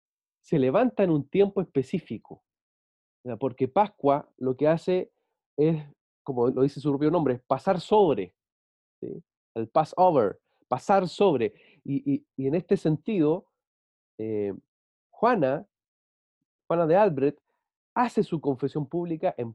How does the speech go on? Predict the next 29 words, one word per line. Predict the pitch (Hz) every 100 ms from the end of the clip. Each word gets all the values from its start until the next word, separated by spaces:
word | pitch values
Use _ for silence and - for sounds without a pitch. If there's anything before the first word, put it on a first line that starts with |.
| -
Pascua, | 185 - _ 131 131 120
mil | 131 156
quinientos | 160 147
cincuenta | - 135 131 123
y |
nueve, | 139 127 -
y | 139
desde | 127 127 113 120
allí | 117 160 262
se | - 175
va |
a | 170
provocar | 156 135 147 147
también | 139 127 127 143 170 _ _ _ _
un | 135 139
movimiento | 135 135 135 135
muy | 120 135
importante. | 131 120 107 87 82 - - _ _ -
Sarita, | 165 151 110 -
¿qué, | 220 -
cómo | 240 240
continúa | 214 165 165 170 208 147
ahí | 147
la | 143
historia | 131 156 156
de | 135
Juana | - 143
de | 135
Albrecht? | 113 98 87